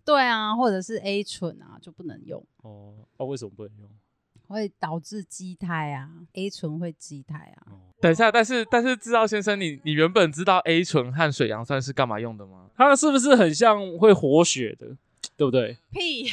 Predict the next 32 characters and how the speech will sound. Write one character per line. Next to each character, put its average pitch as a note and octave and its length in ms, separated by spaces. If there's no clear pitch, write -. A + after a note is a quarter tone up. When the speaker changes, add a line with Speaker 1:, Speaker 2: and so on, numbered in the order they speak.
Speaker 3:
屁 D#3+ 160
啦， A2+ 460
Speaker 1:
<laughs> - 60
搞 G#3+ 100
小 - 0
啊。 G#3 40
Speaker 3:
它 A3+ 60
是 A#3 120
会 B3 120
软 F3 200
化 F#3+ 160
角 B2 220
质， A2+ 240
然 A#2 100
后 C3 80
代 C#3+ 160
谢。 B2+ 380
Speaker 1:
对。 F3+ 380
Speaker 2:
那 D#4 80
为 D#4 100
什 C4 80
么 A#3 80
孕 B3 100
妇 A3+ 160
人 G3+ 120
不 F#3+ 120
能 E3+ 100
用？ D#3+ 260
软 D#3+ 120
化 G#3+ 160
角 D3+ 220
质。 C3 380